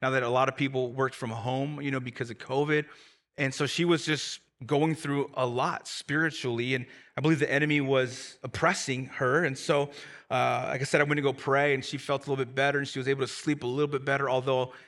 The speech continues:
man, it was obvious. Like, there was a spiritual battle that she was going through, a spiritual battle. Um,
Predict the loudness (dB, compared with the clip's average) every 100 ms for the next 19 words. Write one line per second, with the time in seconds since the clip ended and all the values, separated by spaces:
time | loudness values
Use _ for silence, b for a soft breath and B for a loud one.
0 | B 0 2 0 0 2 2 0 -8 -6
1 | -6 0 0 0 -2 -8 -10 -4 -2 -2
2 | -2 -2 -2 -4 -4 0 2 0 -2 -6
3 | -14 _ _ _ -8 -2 0 0 -4 -2
4 | -2 0 -2 -6 -10 -8 -8 -10 -10 -2
5 | 2 2 0 -4 -2 -2 -4 -8 -16 b
6 | b b b 2 2 2 -4 -12